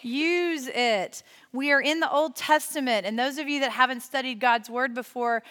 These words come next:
know this. The Old Testament is, like, hundreds of years before Jesus comes on the scene.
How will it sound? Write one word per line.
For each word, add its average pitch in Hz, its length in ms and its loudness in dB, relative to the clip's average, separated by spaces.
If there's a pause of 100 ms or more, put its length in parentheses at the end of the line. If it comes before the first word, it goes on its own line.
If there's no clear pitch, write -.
(160)
know 262 240 2
this. 247 320 0
The - 140 -6
Old 269 220 0
Testament 311 540 2
is, 254 80 -4
like, 233 160 2
hundreds 349 580 0
of 311 80 -6
years 302 380 -2
before 285 260 -6
Jesus 269 380 -4
comes 285 300 -2
on 269 100 2
the 233 80 -2
scene. 233 640 -4